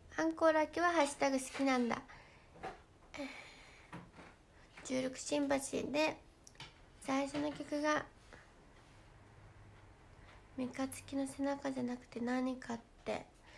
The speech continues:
三日月の背中、君はメロ-、あ、メロンジュースだ。三日月の背中、君はメロディー。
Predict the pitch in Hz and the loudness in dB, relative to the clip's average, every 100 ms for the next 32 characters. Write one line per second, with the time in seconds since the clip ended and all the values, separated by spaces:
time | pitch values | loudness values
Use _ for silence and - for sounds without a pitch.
0 | - - - 247 240 233 - 233 247 247 | -18 -12 -10 -6 -6 -8 -6 -2 -2 -2
1 | 247 247 254 247 247 247 - - - - | -2 -2 -2 -2 -4 -4 -12 -20 -20 -8
2 | 254 254 247 247 254 269 262 247 - - | -2 0 2 2 4 4 4 0 -8 -20
3 | - - 233 - - 269 294 349 370 359 | -16 -12 -12 -14 -2 6 10 10 10 6
4 | 349 247 - - - - - - 269 277 | 2 -2 -4 -6 -12 -12 -8 -4 2 2
5 | 277 - 277 269 277 285 285 311 285 - | 2 2 2 2 2 2 2 4 2 0
6 | - - - 269 262 277 285 277 294 285 | -12 -18 -6 2 4 4 4 4 4 4
7 | 277 233 254 269 285 269 | 2 2 0 0 2 0